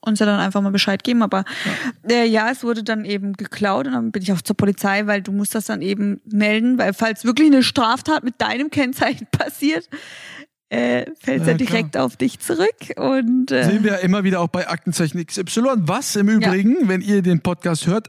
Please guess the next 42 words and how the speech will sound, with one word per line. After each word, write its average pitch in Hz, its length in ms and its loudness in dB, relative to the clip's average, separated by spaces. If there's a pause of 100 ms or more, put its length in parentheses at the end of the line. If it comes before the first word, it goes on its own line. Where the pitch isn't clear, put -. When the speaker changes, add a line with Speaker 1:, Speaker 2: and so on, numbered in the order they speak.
(140)
Speaker 2:
morgen, 180 540 4
nämlich 160 320 2
am 165 80 4
Mittwoch, 185 500 2
eine 156 300 -6
neue 330 240 2
Speaker 1:
<gasps> 330 100 2
Speaker 2:
Folge - 340 -4
wird - 140 -10 (120)
da - 280 -10 (240)
laufen. - 880 -12
Speaker 1:
Wer, 226 260 -2
was, 247 200 0
Speaker 2:
Ich 208 60 -4
Speaker 1:
wie - 20 -4
Speaker 2:
freu 226 80 2
mich 226 80 4
Speaker 1:
machen 214 160 2
Speaker 2:
schon - 60 2
Speaker 1:
wir 240 60 -2
Speaker 2:
sehr. 269 40 -2
Speaker 1:
das 285 180 -4
jetzt 254 200 -10
eigentlich? 277 440 -6
Gucken - 240 -8
wir 226 80 -2
das 220 140 -6
zusammen 208 300 -4
oder 330 100 -2
heben 349 260 -4
wir 359 60 -4
es 320 100 -6
uns 349 120 -8
auf 302 120 -2
für 294 120 -4
nächste 233 300 -2
Woche? 202 200 -6
Wir 190 80 2
heben's 185 240 0
uns - 100 -16
auf, - 300 -8
oder? 226 200 -8